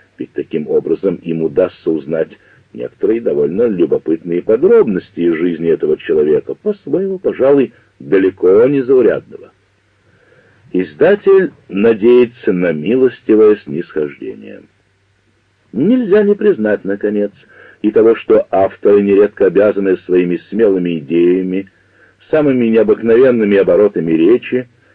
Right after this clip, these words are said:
милейшим наборщиком который так называемыми опечатками способствует полёту фантазии.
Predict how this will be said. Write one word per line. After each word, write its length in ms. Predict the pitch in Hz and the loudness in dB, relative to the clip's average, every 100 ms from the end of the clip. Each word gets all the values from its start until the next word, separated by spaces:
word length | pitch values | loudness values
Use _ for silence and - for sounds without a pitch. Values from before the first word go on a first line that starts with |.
| _ | _
милейшим 680 | 220 190 95 82 - 82 82 | -2 0 2 0 -2 -6 -2
наборщиком 840 | 85 78 139 165 - 175 180 180 175 _ _ - | -2 2 2 2 -2 -2 0 -2 -4 _ _ -8
который 480 | 82 107 95 90 - - | -4 0 2 2 0 -4
так 220 | 127 - | -6 -4
называемыми 920 | 98 92 98 107 107 98 90 90 85 - | -4 -2 0 2 2 0 -2 -4 -6 -4
опечатками 1040 | 123 123 76 - - 160 175 - 160 156 156 _ | -6 -6 -14 -12 -2 -2 -2 -2 -2 -2 -6 _
способствует 880 | - - - 127 _ - 110 113 | -6 -6 -4 -4 _ -2 0 0
полёту 440 | _ - 76 87 78 | _ -4 -2 -4 -8
фантазии. 600 | - - - - _ | -12 -18 -20 -20 _